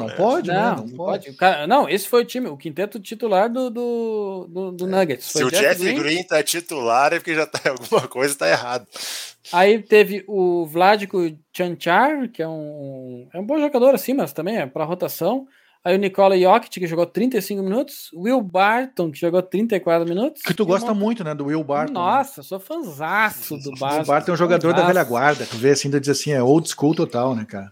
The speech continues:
Speaker 2: O
Speaker 3: É,
Speaker 2: estilo
Speaker 3: não,
Speaker 2: dele.
Speaker 3: ruim demais, não marca ninguém, <laughs> cara, tá louco.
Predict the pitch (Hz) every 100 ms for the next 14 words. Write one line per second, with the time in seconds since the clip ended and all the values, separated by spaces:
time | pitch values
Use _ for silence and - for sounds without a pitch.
0 | - 214 240 226 160 135 113 110 127 -
1 | - - - 175 202 127 123 151 123 120
2 | 117 143 160 151 135 127 151 139 - 123
3 | 131 120 131 127 139 139 -